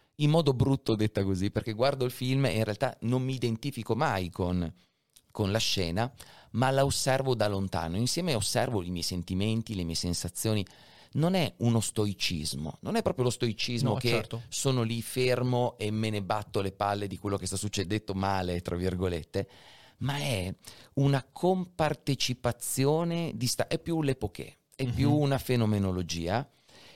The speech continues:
Speaker 1: che ti consente di vedere che tu hai, hai questi aspetti qua. Hai sia l'aspetto, eh, irrazionale, sia quello razionale. Ti consente di avere questa visione qua, che poi ce l'hai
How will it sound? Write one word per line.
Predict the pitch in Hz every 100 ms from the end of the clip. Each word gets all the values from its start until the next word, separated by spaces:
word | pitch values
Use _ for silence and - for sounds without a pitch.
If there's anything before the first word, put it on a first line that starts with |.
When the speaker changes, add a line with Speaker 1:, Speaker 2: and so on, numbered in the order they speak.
| -
Speaker 1:
che | 196
ti | 190
consente | 180 170 156 98 92 92
di | 92
vedere | 98 113 131 165
che | -
tu | 104 131
hai, | 147 _ -
hai | 127 123 -
questi | 147 - 127
aspetti | - - 98 95
qua. | - - _
Hai | - 104
sia | 92 120
l'aspetto, | 110 98 - 98 - 98 87 76 - - _ -
eh, | 85 85 -
irrazionale, | 101 107 - 202 113 104 175
sia | 90
quello | - 107
razionale. | 92 - - 92 69 67 _ _ _
Ti | -
consente | 175 180 143
di | 123
avere | 151 180
questa | - -
visione | 101 101 98
qua, | - -
che | -
poi | - 107
ce | 101
l'hai | 104 143 175